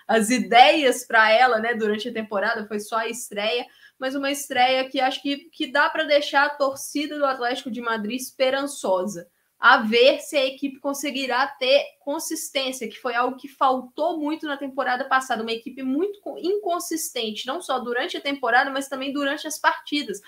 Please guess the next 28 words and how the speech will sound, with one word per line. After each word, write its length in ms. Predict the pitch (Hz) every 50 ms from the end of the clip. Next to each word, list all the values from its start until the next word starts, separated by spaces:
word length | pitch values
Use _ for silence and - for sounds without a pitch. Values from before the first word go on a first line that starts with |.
| - - - - - -
Às 160 | - 214 226 208
vezes 240 | 269 277 311 -
começava 560 | - 311 285 277 262 262 262 - 285 302 302 294
muito 300 | 285 294 285 294 285 226
bem 180 | 247 254 269
o 100 | 262 247
jogo, 460 | 208 202 226 240 262 277 277 262 277 - - - _ _ _
tinha 340 | - - - 302 311 320 320
ali 240 | 302 285 269 285 302
um 300 | 294 277 269 277 277 277
apagão, 680 | 277 277 269 269 247 247 226 254 262 285 294 294 294
um 60 | 285
momento 440 | 262 262 254 254 269 277 277 277 277
de, 600 | 233 208 240 262 262 262 262 262 262 254 254 247
de 200 | 208 208 247 247
falta 320 | 254 - 254 247 262 285 269
de 100 | - -
concentração 880 | 277 262 262 262 262 262 - 254 247 247 247 - - 262 262 277 285 285
e 80 | 277
acabava 720 | 277 277 294 269 247 214 226 233 240 247 254 254 254 262 262
levando 380 | 262 254 247 214 240 247 247
alguns 340 | 254 254 247 247 254 240 -
gols 240 | - 240 240 240 226
desnecessários. 800 | 226 247 254 262 254 269 269 269 - - 208 196 185 175 - - _ - _ _ _ _ _
Mas 200 | 226 233 220 240
é 260 | 247 240 240 240 233
uma 160 | 233 233 247
estreia 640 | 247 254 - - 233 233 240 240 233 233 226 214 208